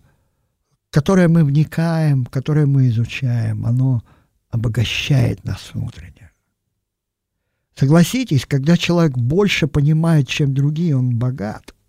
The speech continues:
Когда он чище чувствует,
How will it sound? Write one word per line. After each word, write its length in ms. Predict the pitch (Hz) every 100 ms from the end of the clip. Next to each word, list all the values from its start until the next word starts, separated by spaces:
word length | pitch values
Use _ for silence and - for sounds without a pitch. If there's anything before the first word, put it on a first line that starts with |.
| _ _ _ _ - - _ _ _ _ _ _ _
Когда 260 | 127 120 135
он 140 | 135
чище 420 | - 196 - 131
чувствует, 840 | - 147 160 - - 135 120 120